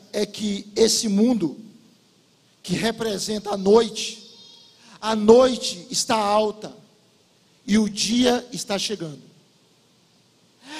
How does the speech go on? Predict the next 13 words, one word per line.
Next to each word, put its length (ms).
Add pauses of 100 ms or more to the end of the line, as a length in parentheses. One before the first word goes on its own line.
(120)
A 140
velha 640
era 520
está 300
passando. 640 (1700)
Você 280
percebe 600
que 320
o 160
mundo 400
parece 400
que 80
ele 280